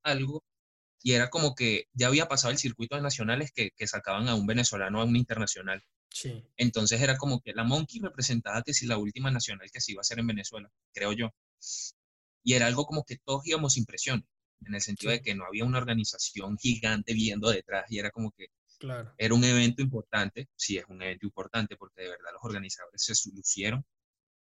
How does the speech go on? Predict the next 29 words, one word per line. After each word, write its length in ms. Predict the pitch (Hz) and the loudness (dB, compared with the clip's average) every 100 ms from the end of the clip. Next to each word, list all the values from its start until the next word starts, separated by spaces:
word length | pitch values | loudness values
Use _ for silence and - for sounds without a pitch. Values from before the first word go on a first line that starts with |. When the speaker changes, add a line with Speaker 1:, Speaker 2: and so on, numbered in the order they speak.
| _ _ _ - - _ _ | _ _ _ -20 -20 _ _
Speaker 1:
pero 240 | 127 120 117 | 2 6 6
era 160 | 113 | 6
algo 200 | 123 139 | 4 2
que 120 | - | 2
no 80 | 123 | 4
íbamos 240 | 110 139 139 | 6 4 2
como 180 | 131 | 0
con 100 | 131 | 2
la 120 | 113 107 | 0 0
presión 280 | 107 104 110 | -2 0 -2
de 100 | 120 | -2
que, 120 | 107 | -2
"Verga, 300 | 120 113 101 | 0 0 -2
si 160 | 104 | -4
ganó 200 | 95 98 | -8 -8
voy 100 | 113 123 | -8 -6
a 40 | |
ir 40 | 120 | -8
para 160 | 120 | -8
España 280 | - 98 101 | -12 -14 -8
a 40 | |
representar 440 | 120 113 104 98 - | -8 -6 -6 -8 -4
a 40 | |
Venezuela 320 | 110 110 - 113 | -2 -2 -2 -2
en 60 | |
la 80 | 110 | -2
Red 220 | 110 110 | 0 -4
Bull", 100 | - | -4
¿sabes? 380 | - 139 120 - | -16 -12 -8 -8